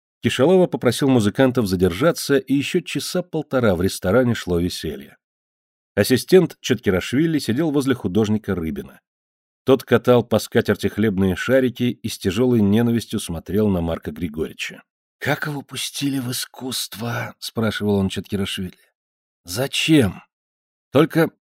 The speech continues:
наша демократия гарантирует права такой бездари. У него диплом, и всё тут. Значит, его нельзя прогнать за шеи.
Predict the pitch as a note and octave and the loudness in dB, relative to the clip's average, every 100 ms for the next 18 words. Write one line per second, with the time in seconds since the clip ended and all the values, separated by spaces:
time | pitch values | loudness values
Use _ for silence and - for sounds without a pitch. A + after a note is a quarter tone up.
0 | _ A#2+ D#3+ - C#3+ C#3+ E3 E3+ F#3 F#3 | _ -2 -2 -2 -2 0 0 0 0 2
1 | B2+ A2+ F#2+ G2+ A#2+ B2+ D3+ C#3 A#2 - | 0 -4 -2 0 0 0 4 4 4 2
2 | C3 E3+ F#3+ - A#2 F3+ C#3+ G2+ F2 D3+ | 0 2 2 0 -4 -2 -2 -4 -2 -2
3 | - D#2 F#2 - _ _ _ _ _ - | -4 -8 -12 -14 _ _ _ _ _ 2
4 | D3+ A3+ A3+ G#3 G#3 A3+ G#3+ G#2 A#2 - | 4 6 2 0 0 0 2 2 0 -2
5 | - G3+ - - _ _ _ - - E3+ | -2 -2 -4 -20 _ _ _ -4 0 2
6 | - G3 F3+ D#3+ F#3 D3+ A#2+ C3+ B2 A2 | 4 4 4 0 0 -2 -2 -2 -4 -6
7 | - G2 | -6 -10